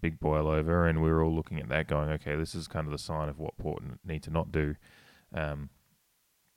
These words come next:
when they go, when they, uh, go to North Melbourne the next day. Was, um, you know, I, I did that in my preview. I said, "Look, th-, this was a, a good lesson in what can happen if you don't bring the right intensity and, and, and don't bring your best footy to the park," and every, and,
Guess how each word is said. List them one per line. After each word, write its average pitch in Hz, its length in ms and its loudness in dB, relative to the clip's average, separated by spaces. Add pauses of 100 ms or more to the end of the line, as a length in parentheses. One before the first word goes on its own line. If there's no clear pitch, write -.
(440)
when 90 120 2
they 85 100 2
go, 80 180 2
when 85 200 2
they, 80 280 2
uh, 78 140 2
go 80 140 2
to 78 60 0
North 78 220 0
Melbourne 92 300 8
the 87 60 6
next 82 160 -6
day. 117 220 10
Was, 80 200 6
um, 80 380 2
you 80 140 -2
know, 76 340 0 (100)
I, 76 100 0
I 78 60 -2 (400)
did - 180 -10
that 82 120 -4
in 80 80 -6
my 78 80 -2
preview. 95 320 0
I 76 40 0
said, - 200 -6
"Look, 71 160 -4
th-, 78 240 -4
this 78 220 -6
was 80 100 -2
a, 76 160 -2 (600)
a 92 120 6
good 90 240 8
lesson 90 320 6
in 85 140 8
what 80 140 4
can 80 80 -2
happen 90 280 6
if 78 100 0
you 85 60 0
don't 80 180 4
bring 80 160 2
the 80 60 2
right 78 220 4
intensity 80 500 -4
and, 78 140 -2
and, 76 260 -4
and 76 200 -6
don't 78 260 2
bring 82 220 2
your 78 120 4
best 73 240 2
footy 80 240 0
to 80 160 -2
the 78 120 -2
park," 80 340 2
and 80 80 -2
every, 80 180 0
and, 104 240 2